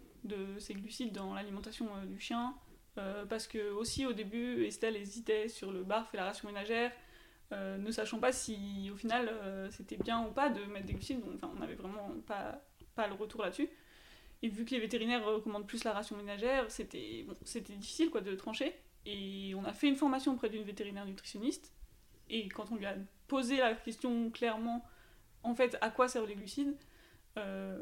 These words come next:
elle, la seule réponse qu'elle avait, c'est, ben, ça apporte de l'énergie,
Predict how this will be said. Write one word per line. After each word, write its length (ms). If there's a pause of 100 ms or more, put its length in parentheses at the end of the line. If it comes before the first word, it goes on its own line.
(180)
elle, 180
la 80
seule 240
réponse 320
qu'elle 140
avait, 160
c'est, 200
ben, 440
ça 240
apporte 380
de 60
l'énergie, 460